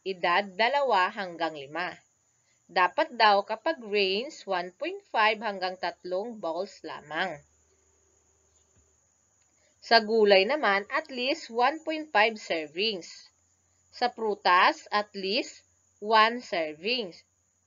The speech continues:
Sa isda, karne, itlog at, o at mga iba pa ay one point five hanggang three taels. Sa gatas at iba pa naman,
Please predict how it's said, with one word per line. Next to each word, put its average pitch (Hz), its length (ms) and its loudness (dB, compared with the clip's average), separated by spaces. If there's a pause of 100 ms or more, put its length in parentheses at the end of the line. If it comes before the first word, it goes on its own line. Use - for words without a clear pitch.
(520)
Sa - 160 -6
isda, 185 640 6 (240)
karne, 190 560 -2
itlog 220 480 -4
at, 202 160 -6 (880)
o 190 160 12
at 196 80 8
mga 190 320 6
iba 226 240 10
pa 214 420 10 (640)
ay 226 300 4
one 202 340 2
point 220 460 -8
five 202 320 4 (400)
hanggang 202 480 2
three 214 480 -4
taels. 170 640 -2 (800)
Sa - 160 -2
gatas 190 480 2
at 202 100 -4
iba 202 220 -2
pa 208 160 0
naman, 277 560 2